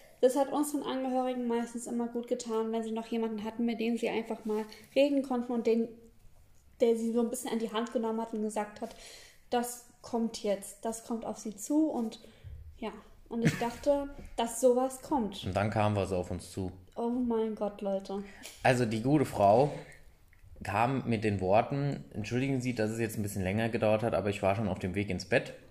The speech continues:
Speaker 2: Ja, gut, das ist erstmal schön, gut fürs Gewissen.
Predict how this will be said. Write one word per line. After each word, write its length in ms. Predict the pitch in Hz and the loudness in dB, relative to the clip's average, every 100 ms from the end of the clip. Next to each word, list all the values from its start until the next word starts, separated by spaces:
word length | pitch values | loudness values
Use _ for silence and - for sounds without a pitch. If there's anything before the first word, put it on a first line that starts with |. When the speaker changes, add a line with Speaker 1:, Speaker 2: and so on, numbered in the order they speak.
| - - - - - - - - - - | -20 -20 -20 -20 -20 -20 -20 -20 -20 -8
Speaker 2:
Ja, 160 | 95 - - - - - - | -6 -6 -10 -18 -20 -20 -10
gut, 240 | 95 90 | -10 -8
das 240 | 85 - - | -10 -12 -10
ist 160 | 113 113 | -4 -2
erstmal 280 | 98 98 | 0 -2
schön, 340 | 92 107 113 104 | 0 2 2 0
gut 240 | 117 117 | 0 -2
fürs 240 | - 101 - | -2 -2 -2
Gewissen. 500 | 87 110 143 139 | -4 -2 0 -2